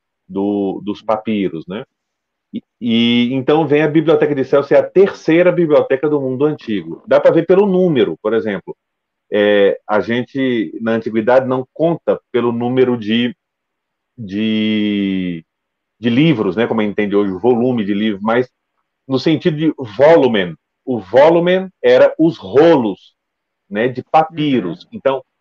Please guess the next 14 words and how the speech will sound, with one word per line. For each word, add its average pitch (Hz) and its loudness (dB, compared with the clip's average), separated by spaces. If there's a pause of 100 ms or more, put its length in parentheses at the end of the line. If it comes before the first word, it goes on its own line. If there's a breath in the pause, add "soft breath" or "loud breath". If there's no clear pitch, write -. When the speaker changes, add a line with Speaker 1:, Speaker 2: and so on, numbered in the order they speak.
(140)
Speaker 1:
nessa 175 2
biblioteca, 139 2
além 113 2
de 127 -2
ser 110 -2
uma, 110 -4 (420)
uma, 95 -4 (720)
uma, 90 -8
vamos 90 -8
dizer, 98 -8
uma 98 2
obra 131 4
de 101 0
arte, 147 -2